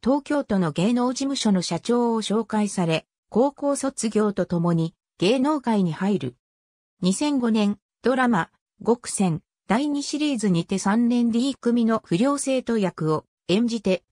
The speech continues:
俳優デビューし、二千六年公開の針夜の夏で映画デビュー。以降、映画出演が多く続いているが、ドラマ出演が少ないのは、連ドラで三ヶ月スケジュールを空けるのが難しいからで、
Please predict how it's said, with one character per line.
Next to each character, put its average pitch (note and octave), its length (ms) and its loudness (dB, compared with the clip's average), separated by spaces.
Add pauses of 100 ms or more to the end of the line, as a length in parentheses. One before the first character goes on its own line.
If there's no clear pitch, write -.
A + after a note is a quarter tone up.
(140)
俳 C4 320 -2
優 C4 200 0
デ C4 140 0
ビ A3+ 140 0
ュ - 40 0
ー - 40 -2
し、 - 320 -6 (200)
二 F3+ 120 2
千 C#4+ 300 -2
六 G#3+ 260 0
年 C#4 200 -2
公 C#4 220 0
開 F#3+ 300 0
の D#3+ 160 -2 (200)
針 A3+ 320 -2
夜 C#4 140 0
の C4+ 80 -2
夏 G#3 300 0
で G3 220 0 (260)
映 B3+ 220 2
画 B3 140 -2
デ A3+ 120 2
ビ E3 200 0
ュ C3+ 80 -2
ー。 B2 40 -10 (580)
以 B3+ 120 -2
降、 G3+ 400 0 (220)
映 C4+ 240 2
画 D4 140 -2
出 - 280 -8
演 B3+ 220 2
が F3 160 2
多 C4 140 0
く - 100 -18
続 F3+ 340 -2
い G3+ 80 -2
て G3+ 120 -2
い G3 120 2
る F#3 140 0
が、 D#3+ 220 -2 (260)
ド E3 120 2
ラ A#3 120 2
マ C#4 100 0
出 - 300 -6
演 C4 220 2
が F#3 120 2
少 - 240 -4
な B3+ 120 0
い A#3+ 60 2
の F#3+ 140 0
は、 D#3+ 180 0 (220)
連 A3+ 240 2
ド C4+ 120 2
ラ C4 120 0
で B3 140 2
三 C#4 240 -4
ヶ A#3+ 100 0
月 C#4 320 -4
ス - 80 -8
ケ E4 140 0
ジ C#4+ 100 -2
ュ C4+ 80 2
ー A3+ 40 4
ル F#3+ 140 4
を - 40 4
空 D3+ 100 0
け - 160 -2
る G#3+ 140 0
の F#3+ 80 2
が D#3 200 0
難 G3 380 -2
し B3 200 -2
い A3 40 -4
か G3+ 140 -2
ら E3+ 100 0
で、 D3+ 240 -2